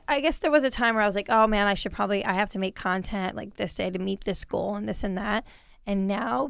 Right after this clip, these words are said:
because of, like, YouTube and Instagram and everything, it's just so much more about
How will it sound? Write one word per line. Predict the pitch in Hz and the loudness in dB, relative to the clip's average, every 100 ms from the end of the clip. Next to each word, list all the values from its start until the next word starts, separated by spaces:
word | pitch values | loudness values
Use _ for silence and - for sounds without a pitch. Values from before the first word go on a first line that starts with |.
| 233 | -4
because | 208 214 196 | 0 2 2
of, | 185 | 0
like, | - 190 | -4 -4
YouTube | 208 - 226 214 214 208 | -6 -4 -2 0 0 -2
and | 262 | -8
Instagram | 190 - 196 196 | -8 -6 -4 -2
and | 202 196 | -2 -2
everything, | 196 202 202 | -2 -4 -4
it's | - - | -6 -6
just | 190 | -8
so | - 190 | -2 -2
much | 240 - | -2 -4
more | 190 | -2
about | 175 165 285 | -2 -4 -10